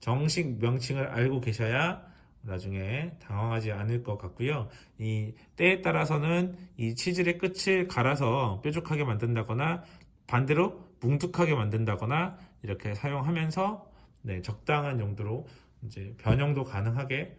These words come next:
사용하는 그런 공구입니다만, 사실은 사이즈별로 이, 이 얇은, 얇은 것도 다 원래는 판매가 되고 있어요, 사이즈로. 그런데 이제 현장이나,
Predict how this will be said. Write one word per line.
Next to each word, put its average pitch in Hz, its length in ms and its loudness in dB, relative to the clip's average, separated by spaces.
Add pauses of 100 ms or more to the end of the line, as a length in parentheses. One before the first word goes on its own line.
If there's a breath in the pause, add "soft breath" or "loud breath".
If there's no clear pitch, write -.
(140)
사용하는 151 720 -2 (120)
그런 104 300 -4
공구입니다만, 107 1200 -2 (320 loud breath)
사실은 151 560 -2
사이즈별로 165 960 2 (340 loud breath)
이, 110 540 -2 (400 soft breath)
이 107 340 -4
얇은, 123 760 4 (100)
얇은 120 320 6
것도 127 680 2
다 110 220 2
원래는 107 400 2
판매가 180 440 0
되고 101 220 -2
있어요, 101 500 -4
사이즈로. 107 680 0 (460 loud breath)
그런데 127 680 -2 (340 loud breath)
이제 90 400 -8
현장이나, 120 840 -2